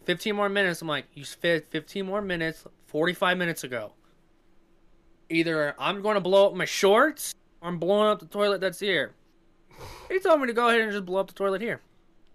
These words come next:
<laughs> So I'm all like, "Fuck." I'm like, "You know what? I can wait."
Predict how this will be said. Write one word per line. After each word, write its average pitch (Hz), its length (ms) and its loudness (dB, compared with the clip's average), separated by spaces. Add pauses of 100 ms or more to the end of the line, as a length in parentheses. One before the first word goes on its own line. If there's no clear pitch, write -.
(160)
<laughs> - 100 -10 (2000)
So 214 680 2
I'm 185 260 -2
all 175 240 -2
like, 147 460 -2 (440)
"Fuck." 123 360 -8
I'm 151 80 -12
like, 147 160 -8
"You 190 80 -4
know 233 140 -2
what? 240 100 -2
I 208 80 0
can 208 160 -6
wait." 170 320 0